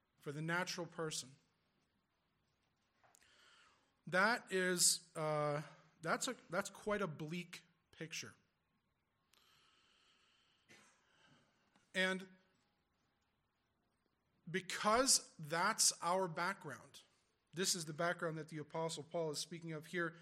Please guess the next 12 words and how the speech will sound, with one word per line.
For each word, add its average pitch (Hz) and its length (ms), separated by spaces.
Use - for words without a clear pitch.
for 156 80
the 151 80
whole 202 220
church 196 320
at 190 60
Ephesus. - 560
Because 185 360
that's 220 320
where 233 120
we're 220 160
coming 233 460
from. 139 240